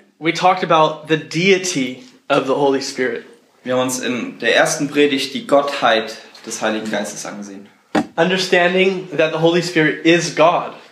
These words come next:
Speaker 2: Und, ähm, ja, einfach das Verständnis davon, dass der Heilige Geist tatsächlich Gott ist.
Speaker 1: And that our response towards him should be of worship.
Speaker 2: Und dass, ähm,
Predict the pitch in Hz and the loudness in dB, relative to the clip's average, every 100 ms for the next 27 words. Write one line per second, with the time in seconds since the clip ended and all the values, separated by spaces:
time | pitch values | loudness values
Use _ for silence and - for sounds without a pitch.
0 | - - 131 127 - - - 123 120 113 | -16 -8 -6 -6 -12 -16 -16 -8 -6 -8
1 | - 135 135 - 120 120 120 113 147 151 | -8 -2 0 0 -6 -6 -4 -2 0 0
2 | - - - 139 135 123 123 117 110 117 | -2 -6 0 4 4 2 0 0 -2 0
3 | 117 123 120 120 - - 120 120 - 123 | 0 0 -2 0 -2 -2 0 2 2 0
4 | 123 123 120 113 131 131 - - - - | 0 -4 -8 -6 0 0 -2 -10 -16 -14
5 | - - - - 151 156 160 151 147 156 | -12 -12 -16 -4 0 4 4 2 4 4
6 | 151 151 - - 175 214 262 - - 151 | 4 0 -2 0 2 4 2 -4 2 2
7 | 147 - 156 135 139 208 - - _ _ | 2 0 0 0 0 -6 -12 -20 _ _
8 | - _ - - 175 160 160 160 170 175 | -20 _ -6 0 2 0 -2 -2 0 -2
9 | 147 - - _ - 143 143 - 139 143 | -6 -14 -20 _ -6 -6 -6 -12 0 2
10 | 156 - 247 247 - - - _ _ - | 4 4 2 0 -10 -16 -20 _ _ -4
11 | 127 127 - - - _ - 120 117 113 | 2 4 2 0 -8 _ -2 2 2 0
12 | 113 113 | -8 -12